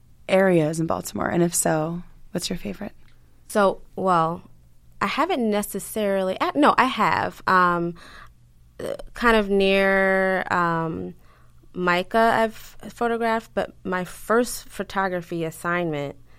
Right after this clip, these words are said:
Speaker 2: ever when I took it in high school, I was dancing at Peabody.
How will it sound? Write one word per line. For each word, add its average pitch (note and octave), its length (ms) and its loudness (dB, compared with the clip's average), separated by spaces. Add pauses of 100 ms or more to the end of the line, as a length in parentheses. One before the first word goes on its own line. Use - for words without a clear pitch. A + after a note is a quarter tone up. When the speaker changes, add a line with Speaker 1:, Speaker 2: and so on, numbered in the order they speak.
(240)
Speaker 2:
ever E3 340 2
when D3+ 160 -4
I D3 220 -6 (640)
took - 180 -8
it E3+ 60 0
in D#3 120 2
high E3+ 220 2
school, C#3 520 -8 (400)
I E3+ 220 2
was D#3+ 360 -4
dancing E3+ 520 -2
at - 160 -6
Peabody. D3+ 640 -4